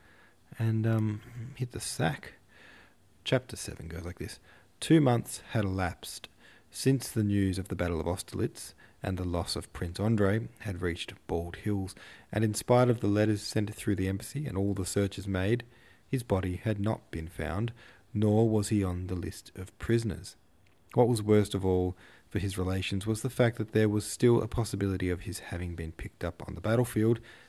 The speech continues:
by the people of the place, and that he might now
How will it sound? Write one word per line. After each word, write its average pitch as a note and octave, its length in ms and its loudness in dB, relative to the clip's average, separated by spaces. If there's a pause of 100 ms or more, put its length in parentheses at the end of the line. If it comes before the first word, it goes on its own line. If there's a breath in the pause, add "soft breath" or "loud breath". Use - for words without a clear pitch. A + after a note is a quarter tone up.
by A2 120 4
the G#2 80 2
people F#2+ 400 -2
of F2+ 120 -6
the F2 80 -6
place, - 560 0 (460 loud breath)
and G2+ 220 -2
that G#2+ 240 0 (920)
he B2 140 4
might A2 300 6
now G2 380 0